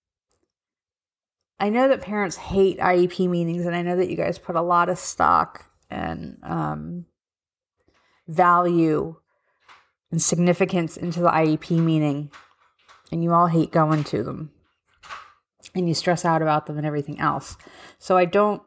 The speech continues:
first of all, understand why you would put yourself through that more frequently than you had to.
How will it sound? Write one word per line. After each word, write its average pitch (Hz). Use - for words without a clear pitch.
first 196
of 156
all, 175
understand 165
why 156
you 156
would 147
put -
yourself -
through 262
that 156
more 170
frequently 160
than 147
you 143
had 185
to. 143